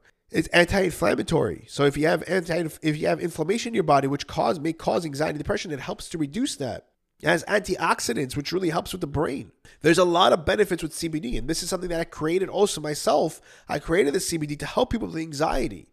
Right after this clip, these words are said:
to help them to calm down in a natural way. So I try my best to try to do a lot of things in order to help people to overcome and heal their anxiety in the natural way, because I truly believe that's gonna be a more permanent solution.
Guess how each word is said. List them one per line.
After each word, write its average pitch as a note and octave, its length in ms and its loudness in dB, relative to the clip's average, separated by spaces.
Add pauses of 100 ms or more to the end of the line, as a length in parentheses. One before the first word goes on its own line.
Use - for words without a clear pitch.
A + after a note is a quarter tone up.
(240)
to C3 80 0
help G#3 180 4
them G3+ 80 -6
to F3 60 -4
calm E3+ 200 0
down F3 160 2
in D#3 160 -2
a D3 60 -12
natural D#3+ 540 -2
way. - 320 -6 (240)
So D#3 120 2
I E3+ 80 6
try G3+ 400 2
my B3 140 2
best F3 380 0
to D#3 40 -14
try F3 540 2 (400)
to D3 100 -10
do E3+ 140 10
a - 20 12
lot C#3 380 4
of - 100 0
things C#3 560 -2 (300)
in D3 120 -2
order F#3 160 6
to F#3+ 120 -4
help E3+ 340 -4
people F3+ 220 -4
to - 120 -8
overcome E3 460 -4
and C3+ 100 -4
heal D#3 260 -6
their D3+ 140 -2
anxiety C#3 460 -4
in C3 40 -6
the B2+ 80 -10
natural B2 540 -8
way, D#3+ 160 -2
because C3 240 -10
I B2 60 -10
truly F#3+ 340 -12
believe D#3+ 360 -6 (220)
that's C3+ 160 -4
gonna C#3+ 100 -6
be C#3 80 -2
a C3+ 60 0
more C3 160 -2
permanent A3 480 0
solution. G#2 600 -10